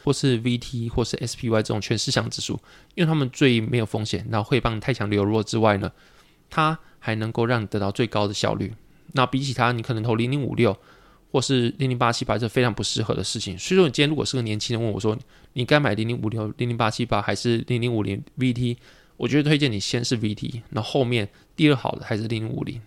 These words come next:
然后零零五六跟零零八七八我是完全不建议你的。但是如果年轻人他是有金钱压力的，比如说他就是需要固定一笔钱出来，让他能够去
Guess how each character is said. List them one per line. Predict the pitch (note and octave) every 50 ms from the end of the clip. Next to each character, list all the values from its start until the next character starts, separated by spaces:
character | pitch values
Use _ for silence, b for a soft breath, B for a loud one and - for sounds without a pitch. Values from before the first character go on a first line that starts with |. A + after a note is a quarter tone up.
| - E3
然 | A#2 A2+
后 | A2+ A#2
零 | A#2 A#2+ B2+
零 | C#3+
五 | C#3+ A#2+ A2
六 | G#2+ B2 A#2
跟 | A2+ B2+ B2 C3+ C#3
零 | B2+ B2+
零 | B2 A#2+ A#2+
八 | A#2+ A2+ A#2
七 | - -
八 | B2+ A2+ A2+
我 | A2
是 | G#2+ A#2+
完 | A#2 B2 A#2+
全 | B2 A2+
不 | A2
建 | G#2+ - B2 A2+
议 | A2
你 | A#2 - -
的。 | - - b b b b b b b b b b
但 | - F#3 F3+
是 | F#3
如 | E3+ E3+
果 | E3+ C#3 A2+ B B B B B B
年 | - C3+ C3+ C#3+
轻 | - - F3+ F3+
人 | E3 C3 B2
他 | B2 C3+ C3
是 | - - D3
有 | B2 A2 G#2+ C#3 - - _
金 | - D3 D3
钱 | C#3 B2+ A2
压 | A2 G#2+ G2 A2
力 | A2+ A#2
的， | - - -
比 | - A#2
如 | A#2
说 | C3 C#3
他 | D3
就 | C#3+ D#3 D3
是 | C#3+ C#3
需 | - - - - C3+ C3+
要 | C#3+ B2+
固 | B2 - - D3 C#3
定 | C#3 C#3
一 | - -
笔 | C3 - G#2+
钱 | G#2 - - A2+ - -
出 | - - A#2 A#2
来， | A2+ - - B B B B B B B B B
让 | - D#3 C#3 C3
他 | C#3 C3+
能 | C3 A#2 A2+
够 | A2+ B2 A#2 A2+ A2 G#2+
去 | - - - C3+ B2 A2+ A2+ G#2+ A2